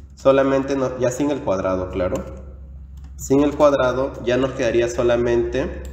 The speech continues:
ah, omega más, ah, omega más teta entre omega menos teta. Hasta allí vamos bien.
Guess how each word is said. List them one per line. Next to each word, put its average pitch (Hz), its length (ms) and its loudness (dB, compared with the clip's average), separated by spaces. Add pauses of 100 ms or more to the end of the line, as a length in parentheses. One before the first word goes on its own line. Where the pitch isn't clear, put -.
(720)
ah, 92 500 0 (800)
omega 135 580 4 (1300)
más, 123 600 2 (800)
ah, 95 340 -4 (300)
omega 127 460 2
más 127 360 0 (360)
teta 151 480 -2 (960)
entre 127 840 0
omega 127 720 2 (800)
menos 123 800 0 (500)
teta. - 280 -8 (480)
Hasta 123 240 0
allí 175 160 6
vamos 147 280 4
bien. 95 540 -6